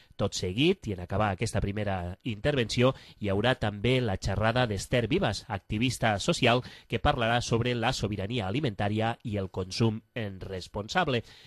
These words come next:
Unes jornades sobre les quals ens, eh, parlava el regidor d'Agricultura i Medi Ambient a l'Ajuntament d'Alcanar, Josep Maria Sancho.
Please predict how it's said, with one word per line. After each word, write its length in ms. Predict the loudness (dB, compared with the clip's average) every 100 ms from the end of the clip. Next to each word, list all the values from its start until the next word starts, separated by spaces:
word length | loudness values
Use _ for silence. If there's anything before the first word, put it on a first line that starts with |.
| -20 -12
Unes 240 | -6 -4 -4
jornades 380 | -2 0 -2 -2
sobre 220 | -2 0
les 220 | -2 -2
quals 460 | 0 2 2 0 -2
ens, 300 | -4 -4 -4
eh, 180 | -2 -2
parlava 640 | -6 -4 0 2 2 0
el 220 | -4 -6 -4
regidor 380 | -4 -2 0
d'Agricultura 520 | -2 -4 -6 -6 -4 -2
i 40 |
Medi 200 | -2 -2
Ambient 280 | -2 -2 -2
a 20 |
l'Ajuntament 460 | -4 -4 -4 -4 -4
d'Alcanar, 460 | -4 -2 -2 -2 0
Josep 300 | -2 0 -2
Maria 340 | -2 -4 -4
Sancho. 400 | -2 0 2